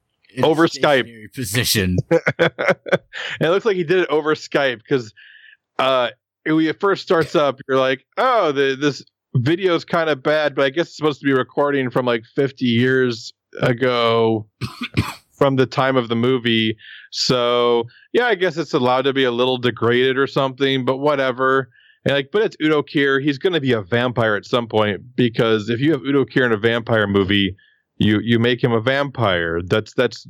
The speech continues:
Speaker 2: that's the Blade rule.
Speaker 1: Yeah, that's, that's, like, day one shit right
Speaker 2: Yeah.
Speaker 1: there.
Speaker 2: Yep. So he's some captain talking about how the ship is infested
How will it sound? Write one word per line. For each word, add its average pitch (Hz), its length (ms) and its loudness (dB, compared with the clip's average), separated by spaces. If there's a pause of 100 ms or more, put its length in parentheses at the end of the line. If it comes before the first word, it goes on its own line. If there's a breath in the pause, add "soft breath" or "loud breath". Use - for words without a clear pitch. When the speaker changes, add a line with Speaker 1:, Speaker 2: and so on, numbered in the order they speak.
Speaker 2:
that's 120 260 -2
the 117 100 -8
Blade 117 360 0
rule. 87 460 0 (440)
Speaker 1:
Yeah, 135 260 0
that's, 135 180 -6
that's, 165 220 -4
like, 117 180 0
day 123 220 0
one 101 400 0 (400)
shit 87 320 -4
right 107 100 2
Speaker 2:
Yeah. 95 160 2
Speaker 1:
there. - 960 -20 (320 loud breath)
Speaker 2:
Yep. 131 300 0
So 139 180 0
he's 151 240 0
some 170 160 0
captain 147 560 -2
talking 131 400 0
about 123 300 0
how 123 400 2
the 110 160 0
ship - 280 -2
is 110 200 0
infested 110 920 0